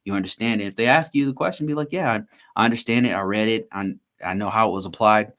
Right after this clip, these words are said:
to our organization." Um, you can say stuff like that 'cause it will be true. Um, if, if it's true, then, you know, you wanna put it on a resume. Anyway, so what kinds of things?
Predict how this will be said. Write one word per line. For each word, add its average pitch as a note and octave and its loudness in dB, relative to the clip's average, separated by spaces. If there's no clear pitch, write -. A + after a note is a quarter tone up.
to A2 -8
our G#2 -4
organization." G#2 -4
Um, G#2 -2
you G#2+ -4
can A#2 -2
say B2+ -2
stuff B2+ -2
like C3 -4
that D3+ 0
'cause G2+ -12
it G2+ -4
will G2+ -6
be G#2 -4
true. A2+ -2
Um, F#2+ -6
if, F2+ -10
if G2 -8
it's F#2+ -4
true, G2+ -6
then, G#2 -4
you F#2+ -6
know, F2 -12
you F#2 -6
wanna F#2+ -2
put G2+ -6
it G2 -4
on G2+ -4
a F#2+ -6
resume. F#2 -6
Anyway, C#3 10
so C#3+ 8
what C3+ 6
kinds D#3+ 2
of C#3 -8
things? D#3+ 0